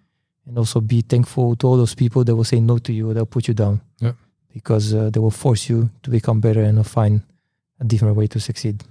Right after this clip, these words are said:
Speaker 2: I said every, how do you say it?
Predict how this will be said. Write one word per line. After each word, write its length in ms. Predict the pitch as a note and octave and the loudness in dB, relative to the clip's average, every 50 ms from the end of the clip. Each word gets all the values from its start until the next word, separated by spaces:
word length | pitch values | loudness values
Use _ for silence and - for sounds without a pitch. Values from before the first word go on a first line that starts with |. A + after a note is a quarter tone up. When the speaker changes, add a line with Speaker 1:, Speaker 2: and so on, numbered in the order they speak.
| _ _ _ _ _ _ _ _ _ _ _ - | _ _ _ _ _ _ _ _ _ _ _ -6
Speaker 2:
I 100 | G2+ G2 | -4 -2
said 220 | F#2+ A#2+ G#2+ A2+ | 0 0 0 0
every, 680 | A2 A2 A2 G#2 A2 A2 A2 A2 G#2+ G#2+ G#2 G2+ F#2 - - - - _ _ _ _ _ _ _ | 0 -2 0 0 2 4 4 4 4 4 2 0 -2 -6 -12 -20 -20 _ _ _ _ _ _ _
how 100 | _ F#2+ | _ -20
do 60 | G2 G2 | -20 -20
you 60 | F#2+ | -20
say 200 | - - G#2+ A2 | -12 -8 -6 -6
it? 80 | A2+ | -6